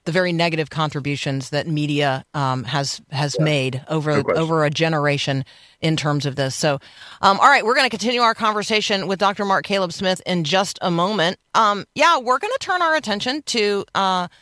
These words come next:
Speaker 1: a, a couple of items here. First of all, is there an after-school Satan club where you live?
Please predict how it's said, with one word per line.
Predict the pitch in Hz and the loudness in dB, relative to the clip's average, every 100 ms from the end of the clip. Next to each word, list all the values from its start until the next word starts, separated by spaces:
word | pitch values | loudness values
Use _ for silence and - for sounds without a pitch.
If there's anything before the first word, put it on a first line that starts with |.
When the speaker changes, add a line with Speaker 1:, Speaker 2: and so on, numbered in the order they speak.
| _ _ - | _ _ 0
Speaker 1:
a, | - | 2
a | 214 | 0
couple | - 277 285 202 | 0 -2 0 0
of | 196 | 2
items | 160 190 175 160 | 0 0 -4 -4
here. | 165 151 | -2 -4
First | 202 277 233 | -4 -6 -2
of | 220 | 0
all, | 202 - | 0 0
is | 226 302 | -2 -2
there | 262 247 233 226 202 | 0 2 2 0 -2
an | 196 - | -4 -2
after-school | 165 196 - 214 208 196 - - 214 190 190 185 - _ _ | -2 -2 -2 -2 0 -2 -8 -6 -2 0 0 -4 -12 _ _
Satan | - 220 175 196 175 | -2 0 0 -2 -2
club | 180 165 165 175 - _ _ _ _ _ | 0 2 0 -6 -18 _ _ _ _ _
where | 196 202 | 0 0
you | 202 214 | 0 0
live? | 370 101 - | 0 0 -4